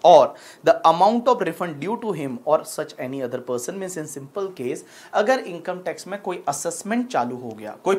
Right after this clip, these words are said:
प्रोसीडिंग चालू हो गई आपके खिलाफ करके, ठीक है, आपकी खुद की इनकम लॉसेस को लेके, किसी और पर्सन की इनकम लॉसेस को लेके,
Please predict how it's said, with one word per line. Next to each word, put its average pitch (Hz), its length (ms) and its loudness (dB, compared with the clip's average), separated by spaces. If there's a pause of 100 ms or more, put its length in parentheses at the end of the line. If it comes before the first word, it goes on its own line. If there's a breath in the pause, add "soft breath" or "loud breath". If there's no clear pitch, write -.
(140)
प्रोसीडिंग 240 680 2
चालू 190 320 4
हो 175 140 -4
गई 151 180 -6
आपके 131 280 -4
खिलाफ 120 380 -6
करके, 120 240 -12
ठीक 160 200 -10
है, 131 140 0 (260 loud breath)
आपकी 143 280 0 (120)
खुद 139 160 -10
की 202 200 -12
इनकम 190 300 -12
लॉसेस 180 380 -8
को 185 140 -12
लेके, 175 260 -12
किसी 147 260 -14
और 143 340 -2
पर्सन 185 320 -8
की 190 120 -16
इनकम 180 280 -14
लॉसेस 170 360 -12
को - 120 -12
लेके, 175 340 -6